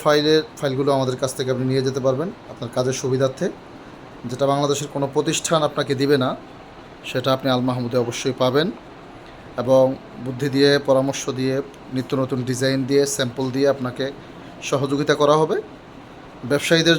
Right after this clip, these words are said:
জন্য বিশ্বাসের একটি জায়গা, আস্থার একটি জায়গা হচ্ছে আল মাহমুদ। বাংলাদেশের টেকনাফ থেকে তেঁতুলিয়া, রূপসা থেকে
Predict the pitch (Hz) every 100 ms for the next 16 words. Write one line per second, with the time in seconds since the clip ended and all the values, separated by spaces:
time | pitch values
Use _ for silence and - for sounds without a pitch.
0 | 165 170 170 175 175 - - - 113 147
1 | - - - - 170 - 160 147 151 127
2 | 135 135 170 - - - 139 - 139 131
3 | 139 127 127 135 127 - 123 127 131 135
4 | 175 - - - - - - - - -
5 | - - - - 120 139 147 147 165 -
6 | 147 151 151 170 151 160 160 165 160 160
7 | 151 - 147 143